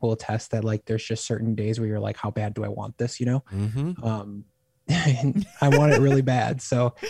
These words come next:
Speaker 1: keep doing it. And my wife is, like, incredibly supportive. Um, you know, like, if, if I've been,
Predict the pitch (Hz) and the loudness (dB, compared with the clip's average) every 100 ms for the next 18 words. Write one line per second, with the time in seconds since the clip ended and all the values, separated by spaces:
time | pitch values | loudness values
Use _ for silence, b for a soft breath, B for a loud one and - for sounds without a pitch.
0 | B B - 143 127 127 123 123 131 131 | B B 0 0 4 4 4 4 4 4
1 | 127 123 123 120 117 117 - 117 117 113 | 4 2 0 -2 -2 -4 -2 0 0 0
2 | 113 117 110 110 113 110 110 _ b b | -4 -4 -6 -2 0 0 -4 _ b b
3 | _ 113 110 107 110 - 117 113 110 110 | _ -4 -2 0 -2 0 0 2 0 -2
4 | 113 - 123 117 113 - _ 127 117 110 | -6 -4 -2 0 -2 -6 _ -2 0 0
5 | 110 | -2